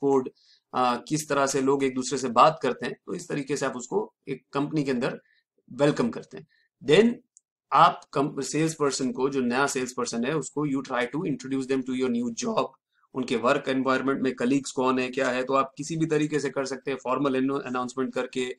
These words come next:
फ्रेशर्स, कई बार, अ, फ्रेशर्स लंच कई कंपनियां करती है कि भाई लंच ब्रेक के अंदर एक छोटी सी, उसकी टीम को, उसके डिपार्टमेंट को ट्रीट देके उसके साथ इंट्रोड्यूस-, इंट्रोडक्शन कर सकते हैं। You can choose whatever method you prefer। Now,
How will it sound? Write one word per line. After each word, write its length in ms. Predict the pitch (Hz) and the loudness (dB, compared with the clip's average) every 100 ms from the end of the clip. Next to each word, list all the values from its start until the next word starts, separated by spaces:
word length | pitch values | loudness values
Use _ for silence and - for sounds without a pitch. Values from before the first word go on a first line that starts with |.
| _ _ _ | _ _ _
फ्रेशर्स, 480 | 131 120 139 127 - _ - | -4 -2 0 -2 -6 _ -12
कई 360 | 131 139 135 131 | -6 -4 0 2
बार, 160 | 131 | 4
अ, 340 | 127 - 135 127 | 2 -2 0 0
फ्रेशर्स 460 | 127 131 131 131 | 0 -4 -2 0
लंच 400 | 131 143 139 - - | 4 4 2 -4 -4
कई 140 | 139 139 | 0 0
कंपनियां 400 | 135 117 135 123 | 0 0 0 0
करती 360 | 120 127 123 | -4 -4 -4
है 120 | 117 - _ _ - | -4 -8 _ _ -10
कि 80 | 131 | -4
भाई 140 | 123 | -2
लंच 260 | 123 127 127 | 0 0 0
ब्रेक 220 | 131 127 | 0 0
के 60 | 131 | 0
अंदर 220 | 123 127 | 0 0
एक 180 | 123 117 | -2 -4
छोटी 220 | 123 123 | -8 -6
सी, 320 | 117 123 117 - | -4 -4 -4 -6
उसकी 360 | 127 131 - 127 | -4 -4 -2 -4
टीम 280 | 127 139 131 | 0 0 2
को, 140 | 131 | 0
उसके 200 | 127 143 | 0 -2
डिपार्टमेंट 440 | 120 127 127 135 | 2 2 2 0
को 100 | 127 | -2
ट्रीट 280 | 127 135 135 | -2 -4 -2
देके 240 | 127 123 131 | 0 0 0
उसके 220 | 120 123 | -2 -4
साथ 380 | 123 123 - 135 | -2 -2 -4 -8
इंट्रोड्यूस-, 500 | 127 127 127 - 143 | -6 -4 -6 -6 -6
इंट्रोडक्शन 460 | 131 131 127 131 | -4 -2 -2 -4
कर 120 | 117 | -6
सकते 300 | 117 113 - | -6 -6 -8
हैं। 120 | 190 - | -10 -10
You 220 | 175 160 | -8 -2
can 120 | 151 - _ _ _ - | -4 -4 _ _ _ -2
choose 200 | 160 131 | 0 2
whatever 340 | 131 139 127 | 0 0 0
method 220 | 120 120 117 | -2 -4 -4
you 120 | 113 | -4
prefer। 280 | 123 113 107 _ _ - _ _ _ _ _ _ - | -4 -6 -12 _ _ -20 _ _ _ _ _ _ 2
Now, 240 | 160 233 | 4 6